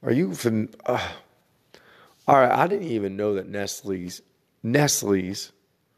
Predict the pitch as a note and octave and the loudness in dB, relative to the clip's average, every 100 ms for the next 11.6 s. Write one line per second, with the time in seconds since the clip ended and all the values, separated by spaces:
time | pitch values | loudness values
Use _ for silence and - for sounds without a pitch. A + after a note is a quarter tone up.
0 | _ _ _ _ B2+ - D#3 D#3+ C3+ A#2 | _ _ _ _ -6 6 8 8 6 4
1 | C3 - - C3 C3+ - B2 A#2 G#2 G2+ | 0 -4 0 2 2 -2 -4 -2 -2 -2
2 | A#2 G2 A2+ - _ _ _ _ _ _ | 0 0 -4 -16 _ _ _ _ _ _
3 | _ _ _ _ _ _ - C3+ D3+ A#2 | _ _ _ _ _ _ 6 6 8 6
4 | C3+ B2+ A#2 C3+ G#2 G2+ - - _ _ | 6 6 4 6 4 2 -12 -18 _ _
5 | _ _ _ _ _ - D3 C#3 C3 C3+ | _ _ _ _ _ -4 -4 -2 -4 0
6 | C3 C3+ C3+ C3 B2+ B2+ A#2+ - _ _ | 2 2 2 0 -2 -2 -6 -12 _ _
7 | _ _ _ _ _ _ _ _ _ _ | _ _ _ _ _ _ _ _ _ _
8 | _ _ _ _ _ _ _ _ _ _ | _ _ _ _ _ _ _ _ _ _
9 | - C3 C3+ C3+ A#2 A#2+ A2 G#2 G#2+ G#2 | 2 2 6 6 6 2 0 6 8 8
10 | G2+ F#2+ F#2 F2+ F#2 F#2 F#2+ G#2+ G#2 G2+ | 6 6 4 2 0 0 -2 -2 2 2
11 | G2 - F#2+ F#2+ F#2+ - | 2 -4 -4 -4 -4 -14